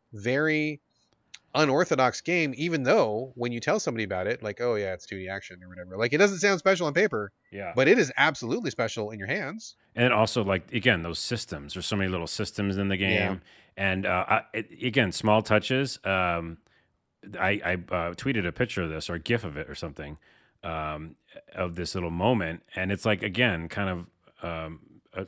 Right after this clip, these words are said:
Speaker 2: quick, uh, synopsis of what this game is like, where I went into this, like, laundry room somewhere and there was, like, a T V on and there was a remote control. So I changed the channels. And,
Speaker 1: Yeah, just little,
Speaker 2: and
Speaker 1: little
Speaker 2: there were
Speaker 1: things.
Speaker 2: little channels. There were different
Speaker 1: Yep.
Speaker 2: things. And with
Speaker 1: Yep.
Speaker 2: audio, full audio,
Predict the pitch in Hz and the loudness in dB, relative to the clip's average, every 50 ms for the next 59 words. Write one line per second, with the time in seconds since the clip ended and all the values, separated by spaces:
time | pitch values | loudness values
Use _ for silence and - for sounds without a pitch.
0 | - - - - - 147 - - - 104 92 85 - - 98 98 101 101 - - | -12 -12 -8 -4 -4 -4 -4 -4 -4 -4 -4 -2 -2 -2 0 0 0 -2 -2 -4
1 | 90 - - 87 80 85 85 - 82 80 - 104 107 113 107 85 73 76 76 73 | -6 -4 -4 -4 -4 -6 -6 -6 -8 -8 -4 -2 -2 -2 -2 -4 -6 -8 -8 -10
2 | 76 - - - - - _ _ - 104 98 98 101 104 113 101 95 - 110 101 | -12 -14 -18 -20 -20 -20 _ _ 0 4 6 6 6 6 4 2 0 -2 0 0
3 | 85 82 95 87 78 87 82 92 85 80 85 92 85 82 80 - - 85 82 80 | 0 0 -2 -4 -2 0 0 2 2 0 0 -2 -4 -4 -4 -6 -6 -6 -6 -4
4 | 78 80 80 82 85 87 92 92 87 78 92 87 78 85 73 - - 104 95 95 | -4 -4 -4 -4 -4 -4 -4 -4 -4 -4 -4 -6 -6 -8 -8 -6 -4 -4 -2 -2
5 | 95 117 113 87 80 78 73 69 67 67 71 82 92 87 _ _ _ _ _ _ | -2 -2 -2 -2 -4 -8 -10 -10 -12 -12 -10 -10 -10 -10 _ _ _ _ _ _
6 | _ _ - - 95 92 92 95 98 98 95 92 107 107 101 107 113 120 120 107 | _ _ -8 -4 -2 0 2 2 2 2 2 2 0 2 2 2 2 2 2 0
7 | 123 - - 160 180 170 104 82 80 - 95 85 82 85 85 87 _ _ _ - | -2 -2 0 2 4 4 2 2 0 -2 -2 -2 -4 -4 -6 -8 _ _ _ -10
8 | - 87 85 90 87 110 107 - 156 160 147 98 80 76 78 - - - _ _ | -6 -6 -6 -6 -6 -4 -2 0 2 2 2 0 -2 -6 -10 -12 -14 -18 _ _
9 | _ _ _ - 104 110 120 120 120 113 117 113 117 - 123 131 135 127 107 98 | _ _ _ -10 -4 -2 2 2 4 2 2 0 -2 -2 0 0 2 2 2 2
10 | 95 104 110 110 113 113 123 131 135 156 170 170 - - 202 220 226 170 95 82 | 4 4 4 6 6 8 8 8 8 6 6 6 6 6 4 6 6 4 2 0
11 | - - 101 98 98 87 101 92 104 110 120 170 180 156 95 85 - 107 117 131 | 0 0 0 0 0 0 0 2 2 2 4 4 2 2 0 0 2 4 4 6
12 | 135 139 123 107 113 120 135 165 185 202 131 90 73 76 - - 143 151 147 160 | 6 6 6 8 8 8 8 8 6 6 4 4 0 -2 -2 0 2 2 4 4
13 | 180 170 131 92 78 69 76 | 4 4 2 0 -2 -4 -8